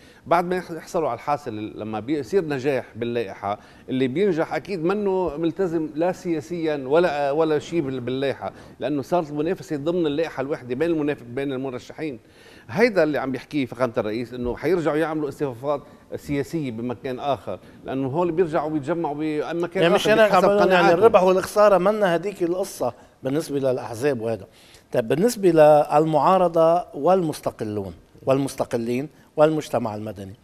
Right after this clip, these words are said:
Speaker 2: لناخد perspective، تصور معين، لناخد الحد الأقصى والحد الأدنى. أنتوا إذا قدرتوا خرقتوا ونجحتوا، آه، شو رح تشكلوا ضمن البرلمان،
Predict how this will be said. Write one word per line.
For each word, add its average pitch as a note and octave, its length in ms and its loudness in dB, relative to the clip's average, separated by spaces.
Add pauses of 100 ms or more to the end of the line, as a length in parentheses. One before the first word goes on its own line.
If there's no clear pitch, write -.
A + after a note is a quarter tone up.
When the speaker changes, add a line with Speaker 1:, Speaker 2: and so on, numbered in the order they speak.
(680)
Speaker 2:
لناخد G#3+ 400 6 (260)
perspective، D#3 720 2
تصور D3 540 2
معين، A2+ 460 -2 (460)
لناخد G3 280 2
الحد F3 260 -2
الأقصى E3+ 340 0
والحد B2+ 360 -2
الأدنى. G2+ 340 -10 (400)
أنتوا G3 260 2
إذا D3+ 180 0
قدرتوا D3+ 580 -4
خرقتوا C3+ 560 -2
ونجحتوا، A#2+ 560 -8 (640)
آه، B2+ 100 -4
شو B3 160 -2
رح A3 160 2
تشكلوا D#3 440 -2
ضمن C3 260 -2
البرلمان، B2 760 -2